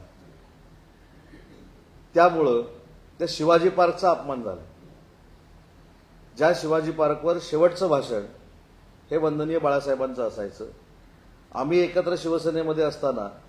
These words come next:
शेवटचं भाषण पाऊण तास उद्धवजी करायचे,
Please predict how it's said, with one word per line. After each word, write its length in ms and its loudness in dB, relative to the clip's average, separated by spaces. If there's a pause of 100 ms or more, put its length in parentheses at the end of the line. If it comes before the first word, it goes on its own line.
(560)
शेवटचं 380 -2
भाषण 340 0
पाऊण 440 0
तास 160 4
उद्धवजी 400 -2
करायचे, 680 -8